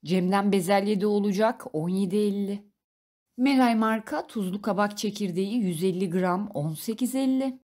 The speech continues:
Antep fıstıklı çekme helva iki yüz kırk gram yirmi dört elli. Fitil lokumlar var yüz elli gramlık yirmi dört elli. Cevizli sucuk olacak iki yüz gram on yedi elli.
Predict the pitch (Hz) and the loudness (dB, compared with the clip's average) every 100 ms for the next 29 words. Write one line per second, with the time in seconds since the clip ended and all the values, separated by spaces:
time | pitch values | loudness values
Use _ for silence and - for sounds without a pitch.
0 | _ _ _ - 294 269 277 262 240 208 | _ _ _ -4 -2 0 -2 -2 -4 -6
1 | - 220 - 254 - 196 - 214 196 190 | -4 -4 -2 -2 -2 -4 -2 -2 0 0
2 | 190 180 208 - 165 - 196 - - 226 | 0 0 -4 -10 -12 -6 -6 -6 -6 -6
3 | 202 180 175 175 233 226 220 214 226 220 | -6 -2 0 0 2 2 2 2 2 0
4 | 226 226 220 220 - _ _ _ _ - | -2 -4 -2 -6 -8 _ _ _ _ -8
5 | 247 254 233 240 233 233 233 226 214 214 | -2 2 4 4 4 2 4 4 4 4
6 | 214 202 202 196 196 190 196 190 185 185 | 4 2 2 0 0 0 2 2 0 -4
7 | - 180 180 180 160 180 175 175 180 170 | -4 -2 0 0 2 2 0 -2 -4 -2
8 | 185 254 _ _ _ _ _ 202 240 247 | -4 -8 _ _ _ _ _ 0 2 2
9 | 208 220 208 202 202 208 196 180 190 190 | 0 -4 -4 -6 -6 -4 -4 -2 -4 -8
10 | - 196 185 165 170 160 165 220 - 196 | -8 -4 -4 -4 -2 0 0 -2 -4 0
11 | 220 240 247 254 254 240 240 | 2 4 4 2 0 0 -4